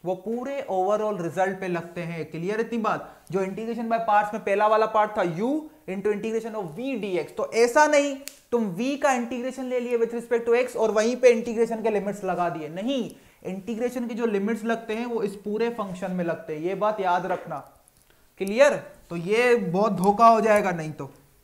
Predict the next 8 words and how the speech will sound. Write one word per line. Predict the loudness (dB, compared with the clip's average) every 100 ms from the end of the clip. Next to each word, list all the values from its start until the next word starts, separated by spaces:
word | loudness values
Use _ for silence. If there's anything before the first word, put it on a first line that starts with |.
| _ _ _ _ _ _ _ _ _ _ _ _ _ _ -10
ठीक | 2
है, | 6 6 4 0
तो | 4 8 8 6 -6 -18 _ _
ओके | 2 4 6 6 4 -2
सबको? | 0 0 6 6 6 2 -14 _ _ _ _ _ _ _ _ _ _ _ _ _ _ _ _ _ _ _ _ _ _ _ _ _ _ _ _ _
हाँ, | 8 10 8
answer | 6 4 4
one, | 6 4